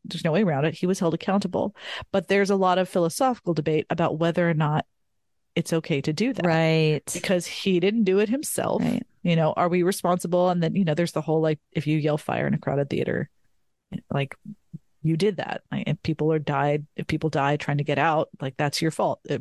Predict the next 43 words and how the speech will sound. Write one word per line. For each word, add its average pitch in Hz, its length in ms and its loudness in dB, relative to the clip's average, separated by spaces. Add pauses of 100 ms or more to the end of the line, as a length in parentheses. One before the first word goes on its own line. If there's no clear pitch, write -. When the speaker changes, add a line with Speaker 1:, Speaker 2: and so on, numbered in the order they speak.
Speaker 1:
words 147 240 0
have 147 160 -2
meanings. 165 380 0
There's 151 140 -2
no 151 100 0
way 147 100 2
around - 220 0
that. 175 320 0 (340)
I 160 80 2
get 131 200 -2
that. 165 260 2 (640)
And 180 140 2
I'm 233 160 2
not 135 260 2
arguing 139 440 0
that 151 140 -2
Charles 139 240 -2
Manson 139 300 -2
isn't 143 140 0
responsible. 131 540 -2
Don't 165 360 0
get 165 120 0
it 127 100 -2
twisted. 214 400 -2 (160)
But 226 240 0
I, 185 500 2
philosophically, 226 760 0
from 151 160 -4
a 151 60 0
philosophical 175 680 -2
point, 147 320 -2 (100)
I 165 200 2 (500)
understand 190 520 0
why 160 100 0
people 160 180 -2
go 143 140 0
back 135 220 -2
and - 120 -4
forth 339 220 0
about 165 260 -2
this. - 260 0
Speaker 2:
Right. 180 240 2 (460)
Speaker 1:
Um, 143 320 0